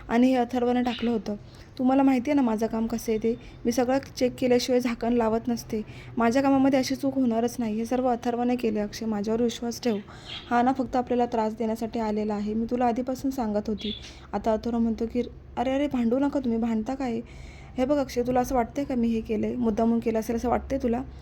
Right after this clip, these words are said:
अक्षय म्हणतो की, "नाही, माझा विश्वास नाही आहे ह्या गोष्टीवर." "रमा, तू वाटेल ते बोलू नको हं अथर्वला." तरी रमा म्हणते की, "मला माहिती आहे ना अक्षय, अथर्व आपल्याला फक्त त्रास देण्यासाठी हे सर्व करतोय. माझ्या कामामध्ये चुकी होणारच नाही." तरी मात्र अक्षय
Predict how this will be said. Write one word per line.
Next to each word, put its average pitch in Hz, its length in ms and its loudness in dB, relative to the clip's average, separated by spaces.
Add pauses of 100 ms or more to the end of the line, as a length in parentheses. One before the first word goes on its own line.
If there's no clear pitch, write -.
(280)
अक्षय 233 200 -4
म्हणतो 247 280 4
की, 254 120 0
"नाही, 240 220 0
माझा 220 240 0
विश्वास 233 380 -2
नाही 233 140 0
आहे 240 80 0
ह्या 226 100 -2
गोष्टीवर." 208 360 -4 (420)
"रमा, 247 260 6
तू 262 60 2
वाटेल 240 360 0
ते 262 60 -2
बोलू 247 220 2
नको 262 220 -2
हं 285 120 0
अथर्वला." 240 420 -4 (400)
तरी 247 160 0
रमा 247 200 2
म्हणते 247 260 2
की, 247 120 -2
"मला 247 240 4
माहिती 247 360 0
आहे 285 100 2
ना 277 80 2
अक्षय, 226 380 -4 (360)
अथर्व 262 300 0
आपल्याला 247 280 0
फक्त 247 240 -6
त्रास 233 320 0
देण्यासाठी 233 420 -2
हे 240 60 0
सर्व 240 280 -2
करतोय. 226 520 0 (420)
माझ्या 226 280 2
कामामध्ये 254 340 0
चुकी 254 300 -6
होणारच 254 540 2
नाही." 220 280 -4 (480)
तरी 220 220 2
मात्र 226 320 -2
अक्षय 226 360 -4